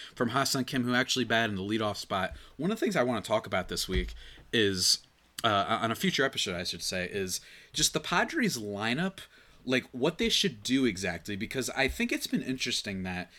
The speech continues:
they've had a bunch of different people, um, hitting leadoff for them basically all year. They've had Grisham hit leadoff for them. They've had, I think they could maybe run Azocar, who doesn't have a good game here, unfortunately, oh for five with two Ks. But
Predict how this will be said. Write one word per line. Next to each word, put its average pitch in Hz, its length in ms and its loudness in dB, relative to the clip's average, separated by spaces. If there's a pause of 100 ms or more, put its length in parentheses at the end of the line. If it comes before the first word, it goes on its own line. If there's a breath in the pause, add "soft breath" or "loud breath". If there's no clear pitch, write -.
(340 loud breath)
they've 156 160 4
had 262 220 2
a - 180 -2 (180)
bunch 127 260 2
of 160 80 -4
different 139 280 -4
people, 175 400 -4 (340)
um, 107 260 -2
hitting 117 300 -2
leadoff 113 280 2
for - 140 -10
them 143 160 -4
basically 175 460 0
all 117 200 0
year. 82 280 -6
They've 101 140 -6
had 110 220 0
Grisham - 360 -2
hit 127 160 -4
leadoff 110 360 0
for 107 100 -8
them. 104 320 -6 (280 loud breath)
They've 117 120 -2
had, 110 320 2 (340 loud breath)
I 113 100 4
think 135 220 0
they 127 80 6
could 123 140 -2
maybe 113 360 0 (140)
run 110 240 -2
Azocar, 123 640 4
who 113 80 0
doesn't 139 260 2
have 123 160 0
a 107 40 -4
good 95 200 -4
game 95 220 0
here, 90 160 -2
unfortunately, 92 680 -4
oh 104 100 0
for - 140 -6
five 90 260 -4
with 90 120 -10
two 87 140 -8
Ks. 107 420 -2 (340 loud breath)
But 98 220 -2